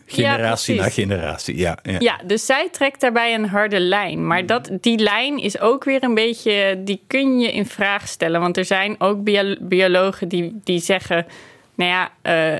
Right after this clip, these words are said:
Speaker 1: in feite hebben kwallen ook een soort sentience, al is het van een mindere
Speaker 2: Ja.
Speaker 1: soort. Dus het zou best kunnen dat, dat dat idee van een bewustzijn, van een,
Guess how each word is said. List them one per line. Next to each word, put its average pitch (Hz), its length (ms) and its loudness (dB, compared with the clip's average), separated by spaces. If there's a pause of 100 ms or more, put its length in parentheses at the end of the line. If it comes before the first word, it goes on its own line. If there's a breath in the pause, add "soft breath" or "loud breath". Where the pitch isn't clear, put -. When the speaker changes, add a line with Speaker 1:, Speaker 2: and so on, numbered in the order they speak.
(140)
Speaker 1:
in 170 180 -2
feite 180 340 -2
hebben 185 200 0
kwallen 190 420 2
ook 214 260 2
een 202 100 0
soort 170 500 -2 (240)
sentience, 175 840 0
al 175 180 2
is 180 180 2
het 185 160 -2
van 180 160 0
een 175 160 2
mindere 170 680 2
Speaker 2:
Ja. 170 100 -2
Speaker 1:
soort. 165 580 -2 (260 loud breath)
Dus 202 300 0
het 190 180 -2
zou 226 260 2
best 240 300 -2
kunnen 226 340 2
dat, 185 260 2
dat 180 300 -2
dat 190 180 0
idee 185 360 0
van 180 340 0
een - 280 -6
bewustzijn, 170 760 0
van 160 260 0
een, 170 260 -2